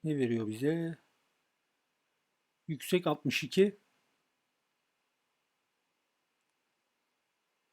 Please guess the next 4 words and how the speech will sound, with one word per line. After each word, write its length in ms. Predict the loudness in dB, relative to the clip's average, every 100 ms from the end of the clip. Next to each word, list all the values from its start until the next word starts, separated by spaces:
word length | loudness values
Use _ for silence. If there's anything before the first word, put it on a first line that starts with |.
| _ _ _ _ _ _ _ _ _ _ -8
Düşük 340 | -6 -6 2 6
dört 280 | 6 6
lira 140 | 0 0
desek. 480 | 4 4 4 -2